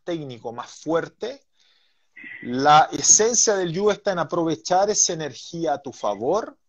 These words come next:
y desde ahí derribar o ganar ese combate. Entonces tiene que ver con un principio que se llama Seiroku Seiryo, que es el mejor uso de la energía y que tiene que ver con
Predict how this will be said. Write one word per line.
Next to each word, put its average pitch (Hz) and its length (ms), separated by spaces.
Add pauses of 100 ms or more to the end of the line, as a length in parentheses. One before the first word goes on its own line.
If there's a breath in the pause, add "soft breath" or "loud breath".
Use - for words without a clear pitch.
(600)
y 139 100
desde 160 340
ahí 175 260
derribar 180 760
o 147 120
ganar 160 360
ese 139 200
combate. 120 540 (920)
Entonces 139 300
tiene 165 160
que 165 80
ver 170 120
con 180 100
un 170 80
principio 175 340
que 170 60
se 156 140
llama 165 400
Seiroku 160 640
Seiryo, 156 560
que 139 120
es 135 80
el 143 100
mejor 190 360
uso 196 320
de 151 120
la 143 40
energía 127 800 (800)
y 127 100
que 139 120
tiene 175 260
que 175 100
ver 170 300
con 180 480